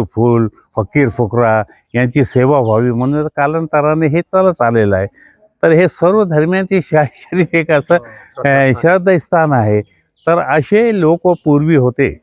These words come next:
Speaker 1: औलिया इकराम आणि त्यांनी मानवसेवा केली आणि त्या मानवसेवाचे आज आपले जे आपण म्हणतो ना गंगा जमनी तहजीब, त्याचेच एक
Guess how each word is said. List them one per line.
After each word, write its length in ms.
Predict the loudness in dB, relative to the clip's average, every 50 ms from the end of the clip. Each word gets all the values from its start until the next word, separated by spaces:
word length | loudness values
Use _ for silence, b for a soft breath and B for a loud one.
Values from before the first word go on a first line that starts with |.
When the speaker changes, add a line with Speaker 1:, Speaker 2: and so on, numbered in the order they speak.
| _ -4 -2
Speaker 1:
औलिया 360 | 0 2 2 2 2 2 0
इकराम 340 | -2 -2 -2 -2 -2 -2 -4 -10 _ _ _ _ _ -12
आणि 120 | -10 -8 -6 -4
त्यांनी 280 | -2 -2 0 0 0 0
मानवसेवा 640 | 0 0 -2 0 0 -2 -2 0 0 2 2 2
केली 340 | 0 0 -2 -2 0 -2 -4 -6 b b b b b b b -6
आणि 180 | -4 -2 -2 -2 -2
त्या 160 | 0 0 0
मानवसेवाचे 680 | 0 0 2 2 2 0 0 0 0 0 0 2 0 -2 -4 -2
आज 260 | -2 -2 0 0 0
आपले 440 | 0 0 0 -2 -2 0 0 0 0 -2 _ _ _ _ _ _ -4
जे 160 | -2 0 0 0
आपण 320 | 0 -2 -4 -2 0 0
म्हणतो 380 | 2 2 2 0 0 0 0 0
ना 0 | 0 0
गंगा 300 | 0 2 2 2 2 2
जमनी 340 | 0 0 0 0 0 0 0 -2 -2 -2
तहजीब, 360 | -2 -2 0 -2 -2 -4 -4 _ b b b b b -4
त्याचेच 340 | -2 0 0 0 0 2
एक 100 | 0 0